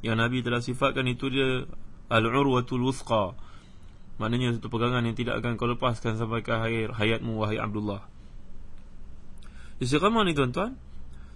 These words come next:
dia, kalau kita perhatikan, satu bentuk kata kerja yang berasal daripada ist-, istaq-, istaqama, yastaqimu, istiqamatan,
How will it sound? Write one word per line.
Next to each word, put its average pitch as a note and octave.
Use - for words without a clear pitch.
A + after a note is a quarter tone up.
dia, D#3+
kalau C#3
kita C3
perhatikan, A#2+
satu -
bentuk A#2
kata A#2+
kerja C#3
yang C3
berasal B2+
daripada C3
ist-, -
istaq-, -
istaqama, C#3
yastaqimu, C#3+
istiqamatan, B2